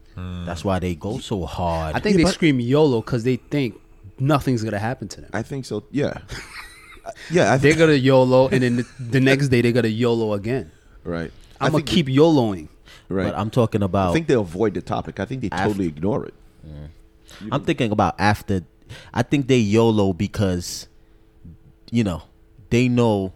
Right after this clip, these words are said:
Speaker 2: that it, it's gonna come to an end. There's nobody who can sit here and say that they live their life not. That's why they say you only have one life, because they know that it,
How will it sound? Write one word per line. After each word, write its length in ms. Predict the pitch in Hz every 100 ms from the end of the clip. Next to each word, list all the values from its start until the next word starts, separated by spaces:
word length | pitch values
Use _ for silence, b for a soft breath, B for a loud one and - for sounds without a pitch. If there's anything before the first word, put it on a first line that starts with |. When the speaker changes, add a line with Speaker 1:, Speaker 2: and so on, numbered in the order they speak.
| _ - -
Speaker 2:
that 180 | 104 92
it, 140 | 104 -
it's 120 | 113
gonna 200 | - 110
come 160 | - 101
to 160 | 87
an 100 | 78
end. 220 | 98 104 - - _ - - - - _ _ _ -
There's 240 | 101 139 120
nobody 460 | 135 151 165 139
who 180 | 104 131
can 200 | - 104
sit 260 | - 95 82
here 320 | 107 95 87
and 320 | 90 87 90 - -
say 360 | - - 113 92
that 220 | 92 82
they 160 | 110 104
live 400 | 101 107 110 87
their 180 | 101
life 480 | 95 98 87 90 - b b b b
not. 520 | 90 104 110 104 95 - b b b -
That's 220 | 143 -
why 80 | 156
they 100 | 117
say 180 | - 165
you 300 | 80 107 -
only 260 | 110 104
have 280 | 98 101 82
one 240 | 90 92 87
life, 460 | 76 67 - - _ _ _ _ -
because 260 | 139 120
they 160 | 127 113
know 220 | 123 160
that 180 | 104 -
it, 180 | 107 107